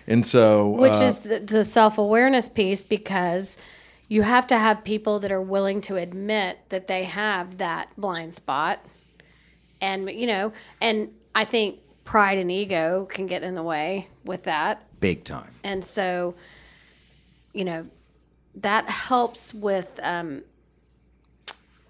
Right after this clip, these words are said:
Speaker 2: getting rid of codependency too, I think, or helping manage codependency too, if you can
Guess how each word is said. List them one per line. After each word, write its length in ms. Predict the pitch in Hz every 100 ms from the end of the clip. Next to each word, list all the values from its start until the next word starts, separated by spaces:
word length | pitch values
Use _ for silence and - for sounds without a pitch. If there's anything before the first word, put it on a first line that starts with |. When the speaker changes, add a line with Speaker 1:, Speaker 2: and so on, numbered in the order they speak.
| _ _ _ _ _ - -
Speaker 2:
getting 300 | 233 233 208
rid 160 | 208
of 160 | 202 185
codependency 760 | - 196 180 180 180 175 180 160
too, 200 | 175 -
I 100 | 202
think, 200 | 202 175
or 160 | 180
helping 520 | 202 214 220 196 185 196
manage 420 | 196 202 190 -
codependency 720 | 196 185 180 185 165 143 165
too, 260 | - 196 -
if 220 | 185 180
you 320 | 190 185 190 -
can 540 | - 196 185 180 175